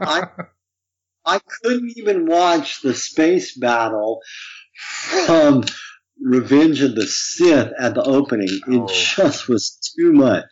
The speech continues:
Speaker 2: What would a conversation about Star Wars be without dipping into the prequels? You
Speaker 1: Oh.
Speaker 2: know, um, I'm, for the sake of our listenership, I'm going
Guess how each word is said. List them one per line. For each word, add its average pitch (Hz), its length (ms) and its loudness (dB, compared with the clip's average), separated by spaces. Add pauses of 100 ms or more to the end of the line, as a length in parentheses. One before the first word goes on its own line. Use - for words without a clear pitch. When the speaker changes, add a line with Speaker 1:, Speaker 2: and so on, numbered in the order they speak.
(160)
Speaker 2:
What 104 180 -6
would 117 100 -2
a 110 100 -4
conversation 101 680 -6
about 95 240 -6
Star 92 280 -6
Wars 90 260 -8
be 90 240 -10
without 87 360 -6
dipping 87 320 -8
into 90 320 -12
the - 100 -20
prequels? 85 440 -10 (1080)
You - 80 0
Speaker 1:
Oh. - 420 -2
Speaker 2:
know, 110 60 -10
um, 98 360 -8 (600)
I'm, 123 440 -2 (280)
for 156 180 -2
the 156 100 -6
sake 135 420 -6 (100)
of 107 240 -4
our 101 140 -6
listenership, 117 600 -6 (520)
I'm 113 360 -4
going 107 360 -4